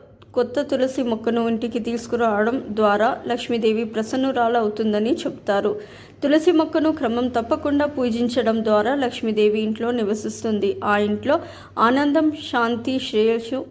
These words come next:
ఉంటాయి. ఇక రెండవ వస్తువు ఏమిటంటే నవరాత్రుల్లో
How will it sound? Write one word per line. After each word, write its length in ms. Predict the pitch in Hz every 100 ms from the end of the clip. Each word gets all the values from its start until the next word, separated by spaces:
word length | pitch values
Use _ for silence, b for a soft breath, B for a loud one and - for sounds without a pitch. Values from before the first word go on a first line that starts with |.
| -
ఉంటాయి. 460 | 220 220 233 233 - B B B B - _ _ -
ఇక 140 | 233
రెండవ 360 | 269 262 269 320
వస్తువు 320 | 302 302 294
ఏమిటంటే 500 | 277 269 277 269 330
నవరాత్రుల్లో 760 | 277 226 240 240 247 254 277